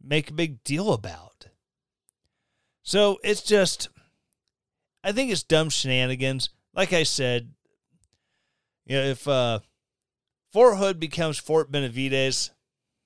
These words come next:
hey, I'm all for it. Let, let's honor a guy who literally died for his country and loved it so much he came back to life. Alrighty.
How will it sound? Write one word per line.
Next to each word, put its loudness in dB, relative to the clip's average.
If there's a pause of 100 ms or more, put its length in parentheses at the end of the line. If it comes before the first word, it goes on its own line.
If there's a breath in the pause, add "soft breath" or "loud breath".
(1040)
hey, 2 (260)
I'm 2
all 2
for 2
it. 0 (340)
Let, 0
let's 2 (100)
honor 0
a -2
guy -2
who -6
literally -2 (100)
died 0
for -6
his -4
country -6 (340)
and -4
loved 2
it -6
so -2
much -2
he -4
came -4
back -10
to -10
life. -8 (2250)
Alrighty. -2